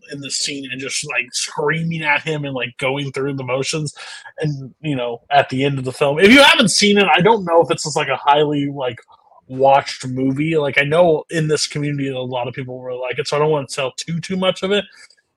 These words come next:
But his acting in this scene is absolutely incredible. The rage that he's able, like, the, I wouldn't, I don't know if it's a c-, rage is what I would call it, but, like, where he's able to, like, take the conversation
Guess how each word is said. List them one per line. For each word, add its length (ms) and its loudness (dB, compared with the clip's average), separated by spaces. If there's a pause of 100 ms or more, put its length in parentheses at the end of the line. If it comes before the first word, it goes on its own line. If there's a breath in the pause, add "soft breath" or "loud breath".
(140)
But 240 6
his 480 2
acting 480 2
in 120 -4
this 180 0
scene 300 -6
is 280 -14
absolutely 880 -2
incredible. 800 -4
The 80 8
rage 640 2
that 160 -2
he's 340 -4
able, 280 2
like, 240 2
the, 360 -2 (260 loud breath)
I 60 4
wouldn't, 220 4
I 140 2
don't 200 4
know 140 2
if 80 -2
it's 140 -6
a 120 -2 (100)
c-, 220 -8 (720)
rage 340 4
is 140 -4
what 120 2
I 60 2
would 140 -4
call 360 -4
it, 120 -6
but, 120 0
like, 180 2 (720 soft breath)
where 240 8
he's 320 4
able 340 6
to, 160 -2
like, 240 2
take 300 0
the 100 -2
conversation 880 -4